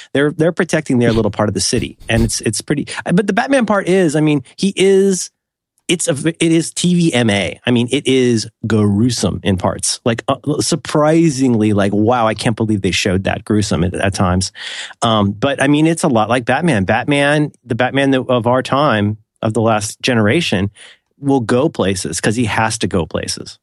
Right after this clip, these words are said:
And as somebody pointed out, you know, I, I don't have a strong opinion on this. I could see why you could go either way, but, like, Daredevil does some things that are basically, like,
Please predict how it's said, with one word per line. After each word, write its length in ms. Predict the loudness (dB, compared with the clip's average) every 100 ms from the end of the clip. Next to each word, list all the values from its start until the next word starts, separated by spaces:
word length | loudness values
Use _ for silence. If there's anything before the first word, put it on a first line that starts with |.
| _ _ _ _ _ _ _
And 180 | 0 0
as 100 | 2
somebody 240 | 0 0
pointed 320 | 0 0 0
out, 220 | 2 2 2
you 80 |
know, 160 | 2 2
I, 160 | 2 0
I 160 | 0
don't 240 | 0 2 0
have 80 |
a 40 | 0
strong 240 | 0 0
opinion 280 | 0 0 2
on 160 | 2 2
this. 220 | 2 0
I 80 | -4
could 100 | -2
see 140 | -2
why 140 | 0 0
you 260 | -2 -4
could 100 | -2
go 60 | 0
either 160 | 0 2
way, 160 | 0
but, 140 | 0 0
like, 180 | -2 -4 -2
Daredevil 380 | -2 0 0 0
does 300 | 2 0 0
some 280 | -2 -2 0
things 260 | 0 0
that 100 | 2
are 80 | 0
basically, 440 | 2 0 0 0 2
like, 220 | 2